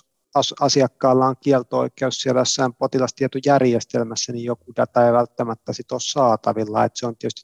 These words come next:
taas toinen näkökulma, mutta, mutta tietysti kun alkuun mainitsinkin, että on ehkä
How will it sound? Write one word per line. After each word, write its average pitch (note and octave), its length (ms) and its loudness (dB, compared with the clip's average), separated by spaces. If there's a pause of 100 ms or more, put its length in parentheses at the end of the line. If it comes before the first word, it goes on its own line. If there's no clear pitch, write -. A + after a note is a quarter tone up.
taas B2+ 200 0
toinen B2 360 0
näkökulma, A#2 560 -6
mutta, A#2+ 420 -2 (680)
mutta B2 480 0 (340)
tietysti C3+ 580 -6 (540)
kun C#3 120 -6
alkuun C3+ 540 -2
mainitsinkin, C3 680 -2
että C3 240 -2
on B2 100 0
ehkä C3+ 300 -4